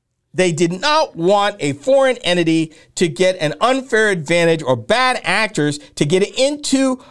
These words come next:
our fundamental systems in ways that would cause harm, uh, or damage to American businesses, American right-of-way, American citizens.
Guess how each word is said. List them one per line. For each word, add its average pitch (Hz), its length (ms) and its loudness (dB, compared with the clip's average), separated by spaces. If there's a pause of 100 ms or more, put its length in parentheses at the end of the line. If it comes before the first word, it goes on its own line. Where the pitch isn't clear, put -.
(180)
our 202 200 2
fundamental 254 560 0
systems 196 600 -2
in 233 260 0
ways 220 400 2
that 165 160 -2
would 170 140 -2
cause 214 400 0 (240)
harm, 262 680 0 (680)
uh, 160 260 4
or 180 180 2
damage 180 880 -2 (380)
to 202 460 0
American 147 420 0
businesses, 190 840 0
American 139 500 0
right-of-way, 190 720 2 (160)
American 233 400 -2
citizens. - 540 -4